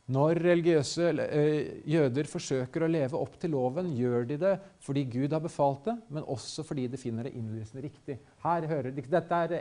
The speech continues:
ekko av, eh, Erwin Conny tidligere i dag, ikke sant? Eh, d-, dette er for så vidt ekko av, eh,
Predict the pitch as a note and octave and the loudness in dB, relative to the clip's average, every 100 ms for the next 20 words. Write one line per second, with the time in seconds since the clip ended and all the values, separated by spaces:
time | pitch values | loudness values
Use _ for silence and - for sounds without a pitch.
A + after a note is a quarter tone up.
0 | C3 - D3 C#3 C3+ B2+ C3+ C3 C3 C3 | -4 -6 -4 -2 -2 -4 -4 -2 -4 -2
1 | B2 B2 C3 A2+ A#2 A#2+ B2 B2 A#2+ A2+ | -2 -4 -4 -4 -6 -6 -8 -8 -10 -6
2 | B2+ G#2+ A2+ A#2 B2 B2 G3+ A3+ - _ | -6 -4 -6 -6 -8 -4 -4 -4 -10 _
3 | _ _ _ _ C#3+ C3 B2+ B2+ B2+ C3 | _ _ _ _ -8 -6 -4 -4 -4 -6
4 | B2 - - - - _ - C3+ B2+ D3 | -10 -18 -20 -20 -20 _ -8 -4 -2 2
5 | D3+ D3 D#3 C#3+ - B2+ C3 B2 A2 - | 2 4 4 4 0 -4 -6 -4 -8 -6
6 | C3 B2 A#2+ B2 A#2 A2 | -2 -2 -2 -4 -4 -6